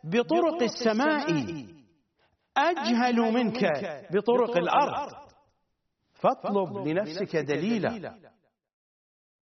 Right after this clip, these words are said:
عن إمامنا الصادق صلوات الله وسلامه عليه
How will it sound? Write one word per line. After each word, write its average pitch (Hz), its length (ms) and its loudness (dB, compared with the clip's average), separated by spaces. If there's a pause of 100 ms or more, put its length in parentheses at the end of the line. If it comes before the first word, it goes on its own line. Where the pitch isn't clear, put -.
(380)
عن 190 240 0
إمامنا 233 1000 2
الصادق 202 920 -2
صلوات 208 640 2
الله 214 480 2
وسلامه 180 760 2
عليه 214 580 0